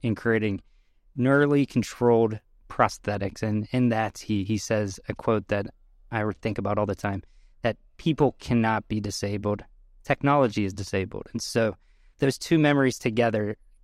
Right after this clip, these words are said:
constantly have, have pushed me. How can we leverage technology, which has this incredible power to remove these barriers to learning for, for young people, no matter what those barriers are?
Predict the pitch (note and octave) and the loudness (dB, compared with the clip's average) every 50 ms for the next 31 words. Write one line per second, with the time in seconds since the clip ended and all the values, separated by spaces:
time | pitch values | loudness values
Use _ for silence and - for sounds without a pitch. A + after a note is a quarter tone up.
0 | _ - - - - C3+ C3 B2 - - B2 A#2+ A2+ A2 G#2+ G#2 - - A#2+ G#2 | _ -16 -8 0 2 2 2 2 2 0 0 2 2 0 -2 -2 -2 -4 -6 -6
1 | _ - - - B2 - - - A2+ G#2+ G2+ - - C#3 D3 D3+ - - D#3 C#3 | _ -6 0 0 0 0 0 -4 -4 -4 -4 -4 -2 0 0 0 0 0 0 2
2 | B2+ A#2+ G#2+ G#2+ G#2+ A2 A2 G#2+ G#2 G2+ - - - - A2+ - - G#2 G2+ G2+ | 2 2 2 2 2 2 2 2 0 -2 -6 -6 -4 -4 -4 -2 0 0 0 0
3 | F#2+ F#2 - G#2+ G#2+ A#2+ - - - A#2+ A#2+ A#2 A2+ A2+ G#2+ - - - - - | -2 0 -2 -2 -2 -2 -4 -4 -2 -2 -2 0 -2 -4 -4 -6 -12 -20 -20 -20
4 | - - - - _ - - A2 - - - - D3+ C#3+ C#3 B2+ B2 G#2 - - | -20 -20 -20 -20 _ -8 -8 -6 -6 -4 0 2 2 4 4 2 2 0 0 0
5 | - A2 A2+ G#2+ A2 A2 G#2 G#2 A2 - - - G2+ G#2+ G#2 G2+ G#2 G#2+ A2 A2+ | 2 2 4 4 4 2 0 0 -4 -8 -8 -6 -2 0 0 2 2 4 4 4
6 | A2+ G#2+ A2 G#2+ G2+ G2 - - G2+ G2 G2+ G2 F#2+ F#2+ F#2+ F#2 F#2 - - - | 4 2 2 0 -2 -4 -4 -2 -2 0 0 0 0 0 -2 -2 -4 -6 -8 -4
7 | - F#2+ F#2+ F#2 F#2+ F#2 F#2 F#2 F2+ - - G2+ G2 G2+ F#2+ - - G#2+ F#2+ F#2+ | -2 0 0 0 0 -2 -2 -4 -6 -4 -4 -2 -2 -2 -4 -6 -6 -4 -4 -2
8 | G2 G2 F#2+ - - F#2+ E2+ - F2+ G2 G2+ - - G#2 G#2+ A#2 B2 A#2 G#2 G#2 | -2 -2 -2 -2 -4 -4 -2 -2 -2 -4 -4 -6 -4 -2 2 2 4 4 2 2
9 | G2+ G#2+ G#2+ - - G2+ F#2+ F#2 F2+ G2 F#2+ F#2 F2+ F2 F2 F2+ F2+ F#2 F#2 F#2 | 0 0 0 0 -2 -6 -6 -6 -4 -4 -4 -4 -4 -6 -8 -10 -10 -10 -10 -12
10 | G2+ G#2+ G2+ | -12 -14 -16